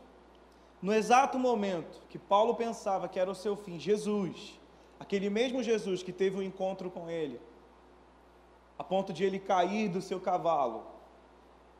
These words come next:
e viver uma transformação, este mesmo Jesus se encontra novamente com o apóstolo Paulo. E foram dele essas palavras que nós acabamos de ler aqui.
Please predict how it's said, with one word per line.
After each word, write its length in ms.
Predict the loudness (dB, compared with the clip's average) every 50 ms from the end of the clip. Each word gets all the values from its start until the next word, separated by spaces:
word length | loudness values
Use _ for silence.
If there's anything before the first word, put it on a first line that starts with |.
| -16
e 60 | -12 -8
viver 340 | -8 -2 2 4 4 4
uma 160 | 4 2 0 -2
transformação, 1000 | -2 -4 -6 -6 -6 -6 0 0 0 2 2 0 -2 -2 -4 -6 -4 0 0
este 240 | 0 -2 -2 -4 -4
mesmo 520 | -2 -2 0 0 2 0 0 -2 -4 -4
Jesus 580 | -4 -4 -6 -6 -6 -8 -8 -10 -10 -14 -20 -20 -20 -20 -20 -20 -20 -20 -20 -20
se 160 | -12 -6 -6
encontra 500 | -4 -4 -2 -2 -2 -2 0 0 -2 0
novamente 800 | 0 0 0 0 -2 -2 -2 -4 -6 -6 -8 -10 -14 -18 -20 -20 -20 -20 -20 -20 -20 -20 -20 -20 -20 -20 -8
com 100 | -2 0
o 40 | 0
apóstolo 480 | 0 2 2 2 2 2 0 -6 -8 -8
Paulo. 420 | -4 -2 0 2 2 0 -2 -6 -14 -16 -20 -20 -20 -20 -20 -20 -20 -20 -20 -20 -20 -20 -20 -20 -20 -20 -20 -20 -20 -20 -20 -20 -20 -20 -20 -20 -20 -10 -8
E 60 | -8
foram 400 | 4 8 8 8 8 8 4 4
dele 600 | 6 8 10 10 12 10 10 8 6 2 0 0 2
essas 320 | 2 2 2 2 -4 -4
palavras 800 | 2 4 6 6 8 8 6 4 4 2 -4 -4 -6 -10 -14 -18 -20 -20 -20 -20 -20 -20 -20 -20 -20 -20 -20 -8
que 80 | -4 0
nós 180 | 0 2 4 2
acabamos 540 | 4 4 4 4 6 6 4 4 2 0
de 100 | 2 2
ler 220 | 4 4 4 2 0
aqui. 260 | -2 -4 -8 -12 -14